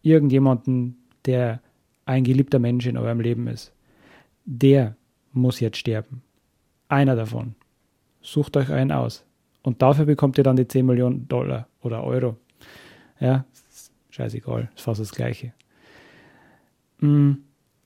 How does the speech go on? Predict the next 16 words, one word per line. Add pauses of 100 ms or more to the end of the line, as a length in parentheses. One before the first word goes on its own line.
(1300)
das
ist
definitiv (760)
auch
so
eine
Frage, (720)
wo
vielleicht (1500)
ein
paar
jetzt (100)
nachdenken
würden,
ja,
okay,